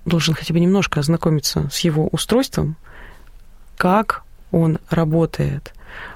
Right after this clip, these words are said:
как он, э, работает в здоровом состоянии, как он работает в больном состоянии.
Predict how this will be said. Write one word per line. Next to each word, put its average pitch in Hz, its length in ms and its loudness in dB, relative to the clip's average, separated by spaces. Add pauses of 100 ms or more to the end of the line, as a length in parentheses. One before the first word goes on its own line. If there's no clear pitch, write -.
(140)
как - 520 0
он, 185 280 4
э, 156 380 0
работает 170 440 2
в 165 40 2
здоровом 190 400 4
состоянии, 160 580 0
как 175 320 0
он 175 100 2
работает 165 440 0
в 156 60 0
больном 170 360 4
состоянии. 165 840 2